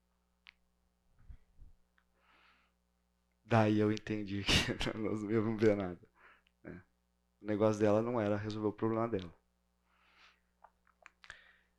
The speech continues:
Por que que eu tive essa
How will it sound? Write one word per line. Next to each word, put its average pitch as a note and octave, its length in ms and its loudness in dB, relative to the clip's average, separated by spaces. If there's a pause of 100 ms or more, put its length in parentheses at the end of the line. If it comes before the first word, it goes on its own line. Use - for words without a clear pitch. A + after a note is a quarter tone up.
(880)
Por A3+ 140 2
que D4 160 8
que D4 100 0
eu A#3+ 60 4
tive F3 320 8
essa C3 680 8